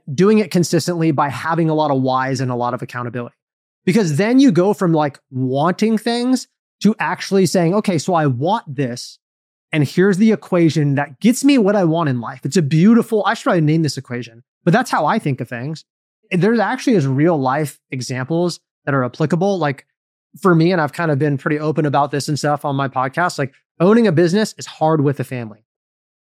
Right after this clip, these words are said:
Like, it's hard. My marriage has struggled in the past. Me being a parent has struggled because I work a lot and I work from home, which the dynamic can be weird 'cause, like, I'm recording this in my office and my podcast and my family's out there and I can hear them and they're kinda distracting me.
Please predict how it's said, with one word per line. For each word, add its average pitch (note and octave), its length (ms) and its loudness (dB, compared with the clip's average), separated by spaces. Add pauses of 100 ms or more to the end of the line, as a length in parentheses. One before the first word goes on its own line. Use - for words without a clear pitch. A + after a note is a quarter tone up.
(180)
Like, A#2 340 -6
it's E3 160 0
hard. C3 260 -2 (220)
My B2 140 -6
marriage G#3+ 420 2
has G#3 100 -2
struggled G3 340 0
in F#3 80 2
the F3+ 80 -2
past. E3+ 560 -6
Me D#3 340 2
being C#3 200 0
a C3 60 -4
parent G3+ 360 -2
has F#3+ 140 -2
struggled F#3+ 340 0
because D#3 260 0
I F3+ 140 -2
work F#3+ 400 -2
a E3 80 -4
lot F3+ 540 -4 (380)
and E3 120 2
I D#3+ 40 2
work F3+ 200 2
from F#3 140 -2
home, F3 380 0
which C#3+ 160 0
the E3+ 60 -2
dynamic F3 480 0
can E3 100 -2
be E3+ 140 0
weird D#3+ 360 0
'cause, D3 160 -6
like, D3 260 -6
I'm D#3+ 160 0
recording E3 440 0
this D#3 260 -2 (360)
in F#3 140 4
my F3+ 180 2
office E3 560 -6 (180)
and D#3+ 60 0
my E3+ 80 2
podcast E3+ 500 -2
and E3 100 -4
my D3+ 100 0
family's D#3+ 400 0
out F3 220 0
there D#3 200 0
and D3 140 -4
I D3+ 80 -4
can D#3+ 140 -6
hear E3+ 220 -2
them D#3+ 180 -2
and C#3+ 80 -4
they're C#3+ 80 -6
kinda D#3 260 -6
distracting D#3+ 460 -8
me. D#3 120 -12